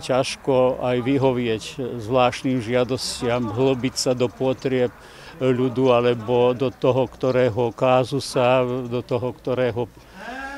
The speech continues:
neviem, konkrétneho prípadu, aby som sa vžil, aby som vypočul ľudí, aby som eventuálne aj samé moje slova, moju kázeň, eventuálne príhovory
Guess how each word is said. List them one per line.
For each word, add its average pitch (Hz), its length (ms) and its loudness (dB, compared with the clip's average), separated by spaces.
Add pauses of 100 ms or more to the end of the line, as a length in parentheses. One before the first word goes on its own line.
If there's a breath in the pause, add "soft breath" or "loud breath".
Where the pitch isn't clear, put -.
(200 loud breath)
neviem, 117 800 -4 (480)
konkrétneho 131 800 0
prípadu, 135 1120 0
aby 127 240 -4
som 135 240 -2
sa - 160 -2
vžil, 131 480 0
aby 127 240 -4
som 127 400 0
vypočul 135 800 0
ľudí, 127 400 -2
aby 117 160 -2
som 131 240 -2
eventuálne 127 800 0
aj 120 240 -2
samé 123 480 0
moje 120 240 0
slova, 123 560 2
moju 117 240 -4
kázeň, 123 480 0
eventuálne 120 640 -4
príhovory 123 640 -2